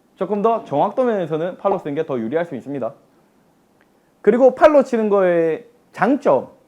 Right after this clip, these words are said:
내가 편해요. 뭐 복잡한 거 생각할 필요가 없어.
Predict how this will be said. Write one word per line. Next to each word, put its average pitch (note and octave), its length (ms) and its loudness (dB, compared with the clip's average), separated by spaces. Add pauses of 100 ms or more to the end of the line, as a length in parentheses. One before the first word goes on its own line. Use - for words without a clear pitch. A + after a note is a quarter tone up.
(640)
내가 E3+ 340 4
편해요. D#3+ 380 0 (420)
뭐 F3 160 2
복잡한 A3+ 380 -2
거 B3 60 -4
생각할 F4+ 500 -4
필요가 A4 320 2
없어. - 320 -6